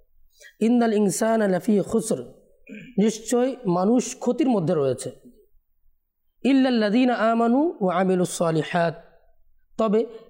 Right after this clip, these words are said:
যারা ঈমান এনেছে এবং যারা সৎকর্ম করেছে, "ওয়া তাওয়াসাউ বিল হাক্কি",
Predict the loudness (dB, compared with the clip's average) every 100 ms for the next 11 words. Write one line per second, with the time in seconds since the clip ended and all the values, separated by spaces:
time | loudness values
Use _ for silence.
0 | -4 -2 0 0 0 0 2 2 0 -2
1 | -2 -2 -4 -16 -20 _ -20 -20 _ -2
2 | 0 2 0 -2 -4 -6 -2 -2 0 0
3 | -2 -6 -12 _ -20 _ -20 _ _ _
4 | _ -20 -6 -4 0 0 2 0 0 0
5 | 0 0 -2 -6 -6 -4 -2 -2